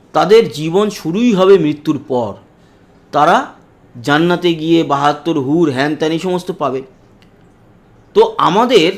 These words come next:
যেটা করা উচিত, আমরা এদের মারব এবং এদের কবরও দেব না, এদেরকে জ্বালিয়ে মারব, টায়ার ফায়ার, পেট্রোল ডিজেল জ্বালিয়ে,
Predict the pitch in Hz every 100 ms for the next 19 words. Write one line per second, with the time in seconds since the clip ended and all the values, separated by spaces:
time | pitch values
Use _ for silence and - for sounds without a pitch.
0 | - _ _ _ - 151 175 127 147 214
1 | 147 - 220 - _ _ _ - 120 156
2 | 208 196 208 151 131 170 202 151 120 -
3 | _ - 143 160 160 180 220 _ _ _
4 | _ - 139 180 202 - 139 147 151 139
5 | 113 90 90 - _ _ _ _ _ _
6 | _ _ _ _ _ _ 139 156 180 196
7 | 240 135 143 143 175 165 123 95 92 -
8 | 160 147 160 151 147 143 143 147 - -
9 | _ _ - 165 160 165 156 139 135 160
10 | 196 - - - 113 127 107 92